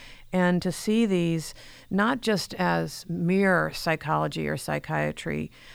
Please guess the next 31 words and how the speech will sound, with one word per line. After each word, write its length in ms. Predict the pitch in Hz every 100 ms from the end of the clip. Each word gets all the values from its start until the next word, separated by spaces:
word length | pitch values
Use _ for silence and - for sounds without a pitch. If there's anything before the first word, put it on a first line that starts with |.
| - -
but 160 | 170 175
also 500 | 175 196 - 170 160
to 160 | - 156
see 260 | - 170
these 220 | 160 160
as 140 | 160 151
a 80 | 151
spiritual 440 | - 156 156 151
practice, 560 | - 156 151 - 147 -
a 80 | 165
way 480 | 156 160 165 160 156
of 140 | 147 -
opening 540 | 156 - 143 143 147 - - -
to 80 | -
greater 320 | 156 160 156
truth 340 | 151 - 143 -
that 120 | -
God 240 | 151 143
wants 320 | 147 143 - -
to 100 | 147
reveal 460 | 143 143 104 - - - - -
to 220 | - 76
us. 380 | 73 - - - - - - - - - - -
So, 500 | - - 196 160 160 - - - - 180
and 180 | 175
maybe 380 | 170 180 175 175
in 320 | 170 165 165
some 460 | 156 - 170 170 175
sort 280 | - 175 160
of 440 | 156 156 - - - - _ - - -
summary, 540 | - 196 185 208 330